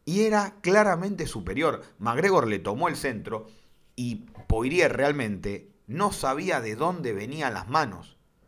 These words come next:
Poirier intentó trabajar con low kicks, como trabajaría después en la revancha, pero McGregor, uno, lo bloqueó, y dos, los intentó agarrar y llevarlo hacia adelante, algo que también hizo en la revancha, pero que poco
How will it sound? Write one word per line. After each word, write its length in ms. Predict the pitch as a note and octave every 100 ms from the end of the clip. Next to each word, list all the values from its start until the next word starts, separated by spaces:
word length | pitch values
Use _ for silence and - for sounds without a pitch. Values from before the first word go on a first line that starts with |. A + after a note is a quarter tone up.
| _ _ _
Poirier 320 | B2 C#3+ A3+
intentó 640 | G#3 B2+ A#2+ B2 G3 D#3+ -
trabajar 420 | G#2+ G2+ G#2 B2
con 160 | A2+
low 240 | B2+ D3+ B2+
kicks, 280 | A2+ G#2 -
como 280 | A#2 A2
trabajaría 640 | G#2 G#2 G2 - G#2+ E3+ B2+
después 380 | F#2+ - C3+ A2+
en 80 |
la 80 | G#2
revancha, 560 | G2+ G2 F2 E2 G2 G2 - - _
pero 200 | C3+ C#3+
McGregor, 560 | D3 C3 F#2+ F2+ -
uno, 240 | - G3+ F#3
lo 140 | F3+
bloqueó, 420 | F3 E3+ G3 G#3+ -
y 140 | C#3
dos, 180 | D#3 F#3
los 200 | D#3+ -
intentó 560 | A#2 G#2+ A2 G#2+ D3+
agarrar 560 | D#3 C3 A#2+ C3+ E3 -
y 140 | A#2 G2+
llevarlo 560 | - G2 A2 C#3+ C#3+
hacia 240 | A#2 - E2
adelante, 540 | D#2+ B2+ C3+ E2+ D2+
algo 260 | G#2+ C#3+ A2+
que 100 | E2+
también 280 | E2+ A#2 D3+
hizo 160 | G#2+
en 60 | F#2
la 60 |
revancha, 380 | E2+ G#2 D3+ C#3
pero 180 | F2+ E2+
que 120 | F2
poco 480 | - F#3 - - F2